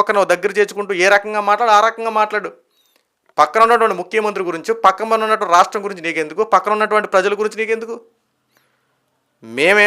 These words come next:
మాకు జరిగినటువంటి నష్టాన్ని భర్తీ చేసుకోవడం కోసం మా ప్రయత్నం మేము చేస్తుంటే నువ్వు ఇంకా నువ్వు కూటమి ప్రభుత్వం ప్రస్తుతం మీద ఇంకా నువ్వు బురద జల్లే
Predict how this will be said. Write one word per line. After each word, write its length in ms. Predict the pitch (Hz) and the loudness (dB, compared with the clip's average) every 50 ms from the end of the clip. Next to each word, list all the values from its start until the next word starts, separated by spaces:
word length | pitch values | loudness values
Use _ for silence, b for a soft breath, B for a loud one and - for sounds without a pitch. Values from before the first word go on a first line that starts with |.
| 208 180 156 | 4 6 8
మాకు 200 | 160 170 185 165 135 | 8 8 6 4 2
జరిగినటువంటి 480 | 135 143 175 202 220 214 220 226 220 214 196 | 0 0 2 2 0 0 0 0 2 4 4
నష్టాన్ని 360 | 185 185 - - 208 202 202 170 | 2 2 2 -2 -2 0 0 0
భర్తీ 200 | 175 170 - 214 | -2 -2 -2 -4
చేసుకోవడం 440 | 190 196 190 185 - 196 185 185 185 180 180 | -2 -2 -2 -2 -2 -2 -2 -2 -2 -2 -2
కోసం 240 | 180 180 180 185 160 156 - b b b b - 127 | -2 -2 -2 -4 -6 -6 -8 b b b b 0 4
మా 120 | 135 160 175 170 - | 6 6 6 6 6
ప్రయత్నం 340 | 160 170 185 180 220 220 214 208 | 2 2 2 2 -2 -4 -2 -2
మేము 140 | 202 190 175 175 | -4 -2 0 2
చేస్తుంటే 380 | 165 156 - - 135 123 139 196 220 202 | 2 2 2 -2 -8 -6 -6 -6 -6 -6
నువ్వు 220 | 170 170 165 165 165 170 | -6 -4 -4 -4 -6 -8
ఇంకా 220 | 175 175 - 226 226 220 | -6 0 4 4 4 4
నువ్వు 180 | 214 208 202 202 196 190 b b b b b b b | 2 0 0 0 0 -2 b b b b b b b
కూటమి 280 | - 185 202 208 214 196 208 | 6 6 6 6 4 2 2
ప్రభుత్వం 300 | 208 196 202 - 202 202 196 | 0 0 0 -2 0 2 2
ప్రస్తుతం 320 | 185 185 208 208 208 202 196 | 0 2 2 -2 -2 0 0
మీద 120 | 190 190 185 180 175 170 | 0 2 2 2 0 0
ఇంకా 140 | 170 170 220 214 | -4 -4 -4 -4
నువ్వు 140 | 196 180 143 | -4 -4 -4
బురద 180 | 165 170 185 190 | -4 -2 0 0
జల్లే 160 | 190 185 185 | 0 0 2